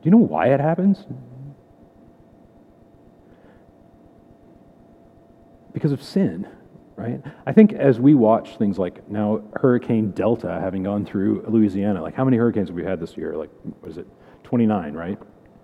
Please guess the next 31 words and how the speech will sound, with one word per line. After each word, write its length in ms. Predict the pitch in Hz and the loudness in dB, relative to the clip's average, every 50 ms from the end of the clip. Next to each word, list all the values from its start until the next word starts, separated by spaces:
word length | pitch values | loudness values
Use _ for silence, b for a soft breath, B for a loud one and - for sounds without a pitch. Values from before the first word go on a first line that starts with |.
| - - - - _ _ _ _ _ - _ _ _ - - - - - | -20 -20 -20 -20 _ _ _ _ _ -20 _ _ _ -20 -20 -20 -20 -18
God. 240 | - - 90 80 - - - B B B B B B B B B B B B _ - _ _ | -18 -18 -18 -18 -20 -20 -20 B B B B B B B B B B B B _ -20 _ _
What 140 | - 151 147 | 2 4 4
we 100 | 175 156 | 4 4
should 160 | - 151 - | 2 4 4
think 140 | - 196 214 | 6 8 8
in 80 | 214 | 8
the 40 | 170 | 8
back 180 | 143 127 123 - | 8 6 4 4
of 80 | 104 | 2
our 80 | 110 104 | 2 2
minds 340 | 98 95 98 101 92 - - | 2 0 0 -2 -2 -4 -6
were, 220 | 85 80 76 - - | -8 -8 -10 -8 -2
would, 240 | 110 123 127 - - | 0 0 0 2 4
did 160 | 127 143 135 | 4 4 6
we 120 | 139 143 | 6 4
not 200 | 127 123 123 120 | 4 4 2 2
live 140 | 113 113 101 | 0 0 0
in 60 | 113 | 0
a 40 | 104 | -2
broken 320 | 90 101 98 95 - - 90 | 0 -2 -4 -4 -4 -8 -8
creation, 480 | - - 90 87 87 - - 82 80 76 | -8 -8 -8 -8 -8 -10 -12 -14 -12 -8
that 220 | - 85 85 - | -8 -8 -8 -8
wouldn't 240 | 92 87 82 80 78 | -10 -10 -10 -12 -14
happen. 360 | - 82 76 - - - - - _ - _ - _ _ - _ _ _ _ _ _ _ _ _ _ _ _ _ - - - - - - - - - _ _ _ _ - - | -16 -18 -18 -18 -18 -20 -20 -20 _ -20 _ -20 _ _ -20 _ _ _ _ _ _ _ _ _ _ _ _ _ -20 -20 -20 -20 -20 -20 -20 -20 -20 _ _ _ _ -10 -8
Or, 180 | 92 98 - | -6 -6 -6
uh, 220 | 90 95 92 - 101 | -6 -10 -12 -12 -10
am 140 | 95 92 | -10 -8
I 20 | 87 | -8
getting 180 | 78 85 87 85 | -8 -8 -8 -10
that 100 | 87 82 | -10 -12
wrong? 240 | 82 78 78 78 | -12 -12 -14 -14